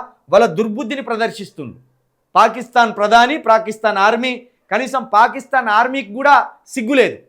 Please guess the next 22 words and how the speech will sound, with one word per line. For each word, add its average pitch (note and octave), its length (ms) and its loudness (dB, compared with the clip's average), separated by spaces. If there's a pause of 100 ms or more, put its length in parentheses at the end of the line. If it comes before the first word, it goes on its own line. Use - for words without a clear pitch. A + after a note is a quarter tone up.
(1300)
యుద్ధనీతి B3 500 -2
పాటిస్తలేరు B3+ 640 4
వాళ్ళు. E3+ 260 0 (1800)
రాజుల A#3+ 460 4 (160)
కాలం C4 320 4
నుండి B3+ 180 -6
కూడా C4+ 180 0
ఒక C#4 140 -2 (140)
యుద్ధనీతి C4+ 420 0
ఉండే, A#3 260 -2 (1000)
రాత్రి A#3 480 2
కాగానే B3+ 280 -2
యుద్ధం A3+ 360 -2
చేయొద్దు G#3+ 260 0
రాజుల G3 300 2
కాలంలో, C#3 440 -2 (500)
మళ్ళా F#3+ 220 2 (100)
తెల్లారే A#3 440 4
యుద్ధం G#3+ 240 -6
స్టార్ట్. C#3+ 360 -6 (1700)
అది A3+ 200 2
కాస్త C4+ 340 4